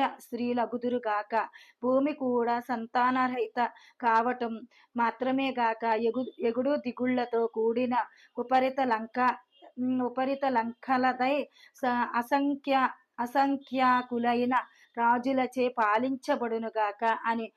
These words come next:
ఉమాదేవి శపించింది. ఆ తరువాత పార్వతీ పరమేశ్వరులు తపస్సద-, తపస్సదనలకు, దానాలకు, తపస్సదానాలకు సాగించడానికి,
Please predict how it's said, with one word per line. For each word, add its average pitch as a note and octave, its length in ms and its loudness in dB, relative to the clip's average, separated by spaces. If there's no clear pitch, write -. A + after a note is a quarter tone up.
ఉమాదేవి A#3 640 0
శపించింది. A#3 760 -4
ఆ A3+ 120 2
తరువాత A3 540 -2
పార్వతీ A#3 480 -2
పరమేశ్వరులు A#3+ 840 -4
తపస్సద-, A#3+ 680 -4
తపస్సదనలకు, B3 1200 -4
దానాలకు, A3+ 720 -2
తపస్సదానాలకు A#3 1120 -4
సాగించడానికి, A3+ 1120 -4